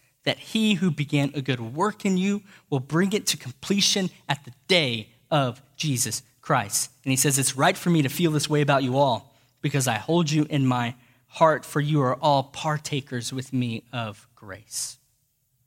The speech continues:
both in my imprisonment and in the defense and confirmation of the gospel. For God is my witness." That's what he said. He says, How I yearn for you, how I yearn for you all with the affection of Christ Jesus. And it is my prayer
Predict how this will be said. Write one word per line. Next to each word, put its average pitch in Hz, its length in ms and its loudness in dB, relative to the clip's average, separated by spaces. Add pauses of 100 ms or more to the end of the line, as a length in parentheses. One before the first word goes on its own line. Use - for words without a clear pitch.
(220)
both 151 200 0
in 135 40 4
my 120 140 2
imprisonment 139 640 -2 (300)
and 156 200 4
in 151 120 -4
the 139 60 -2
defense 135 360 -4
and 139 160 -2
confirmation 135 560 0
of 127 120 -6
the 127 60 -8
gospel. 127 380 -2
For - 160 -6
God 151 300 2
is 147 120 -2
my 131 160 0
witness." 135 440 -2 (400)
That's - 120 -2
what 170 100 2
he - 40 2
said. 180 120 2
He - 120 -2
says, - 220 0
How 180 140 2
I 180 100 4
yearn 180 400 4
for 190 200 4
you, 120 260 -2 (1120)
how 202 100 6
I 233 60 8
yearn 226 400 6
for 247 140 2
you 214 200 4
all 196 440 6 (220)
with 180 140 0
the 190 100 2
affection 202 680 2
of 185 260 4
Christ 165 340 4
Jesus. 170 380 2 (240)
And 180 160 2
it 208 140 2
is 170 180 2
my 143 180 4
prayer 127 540 0